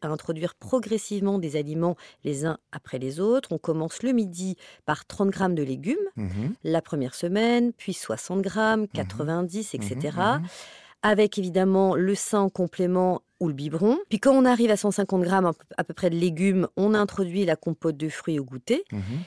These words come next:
Speaker 1: Et viennent seulement ensuite les protéines,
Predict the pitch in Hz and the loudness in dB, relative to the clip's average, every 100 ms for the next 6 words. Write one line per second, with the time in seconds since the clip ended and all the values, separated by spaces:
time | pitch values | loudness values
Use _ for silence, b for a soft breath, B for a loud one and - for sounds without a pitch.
0 | B - 320 277 240 254 285 - 202 202 | B 0 2 2 4 4 4 0 2 4
1 | 220 180 - 202 220 - 165 165 - 147 | 2 0 -4 -6 -6 -6 -2 -4 -2 -2
2 | 160 185 233 277 | 0 2 2 0